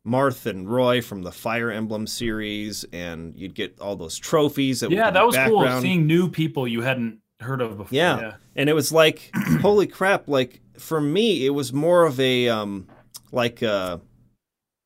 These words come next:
Speaker 1: like a, an ed-, it's like an educational experience. It's like a gaming
Speaker 2: Sure, yeah.
Speaker 1: history sort of, like, unfolding before you, and you can, like, learn about all these cool characters and these cool
Speaker 2: Yeah.
Speaker 1: games and these cool worlds that you didn't know about, right?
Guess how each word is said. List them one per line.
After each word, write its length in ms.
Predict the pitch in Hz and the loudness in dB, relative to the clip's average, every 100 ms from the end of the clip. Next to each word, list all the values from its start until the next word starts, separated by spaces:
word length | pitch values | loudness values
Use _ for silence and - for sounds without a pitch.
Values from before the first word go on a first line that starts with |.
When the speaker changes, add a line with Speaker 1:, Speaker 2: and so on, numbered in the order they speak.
| _ _ _ _ _ | _ _ _ _ _
Speaker 1:
like 260 | - 123 117 | -6 -6 -4
a, 240 | 98 87 - | -8 -8 -12
an 160 | 104 | -6
ed-, 260 | 123 147 113 | -2 -2 -2
it's 240 | 131 127 - | -6 -6 -6
like 160 | 135 131 | -6 -2
an 120 | 143 | 2
educational 840 | 147 170 151 156 226 233 139 110 90 | 2 2 -2 0 0 0 -4 -6 -10
experience. 540 | - - 98 90 90 | -14 -12 -12 -12 -8
It's 200 | 120 - | -6 -2
like 260 | 131 127 127 | -2 -2 -2
a 100 | 117 | -2
gaming 340 | 135 151 165 | 0 2 2
Speaker 2:
Sure, 80 | 135 | 0
yeah. 60 | |
Speaker 1:
history 520 | 117 170 131 151 117 110 | 0 0 0 -2 -2 -2
sort 300 | - 131 131 | -2 0 0
of, 160 | 110 | 0
like, 340 | 120 117 113 - | 0 0 -2 -6
unfolding 680 | 127 123 - 135 156 131 117 | -4 -4 0 0 2 0 -2
before 340 | 107 - 151 | -4 -4 -2
you, 160 | 147 117 | 0 -2
and 80 | 104 | -4
you 80 | 110 | -6
can, 140 | 127 | -4
like, 160 | 120 110 | -4 -6
learn 320 | 101 117 143 | -4 -4 -2
about 220 | 120 110 | -2 -2
all 120 | 117 | -2
these 160 | 117 110 | -4 -6
cool 220 | - 127 | -6 -8
characters 640 | 117 160 170 - 123 113 98 | -6 -2 -2 -2 -4 -4 -6
and 100 | 95 | -8
these 140 | 120 | -6
cool 200 | 123 120 | -4 -4
Speaker 2:
Yeah. 60 | 110 | -2
Speaker 1:
games 440 | 143 165 160 120 | -2 -2 -2 -4
and 120 | 107 | -6
these 100 | 104 - | -8 -8
cool 200 | 117 107 | -10 -2
worlds 400 | 139 151 117 101 | 0 2 0 -6
that 80 | |
you 100 | 90 | -8
didn't 260 | 95 104 98 | -6 -8 -6
know 160 | 135 120 | -4 -4
about, 320 | - 69 - | -6 -10 -10
right? 240 | 80 98 | -10 -10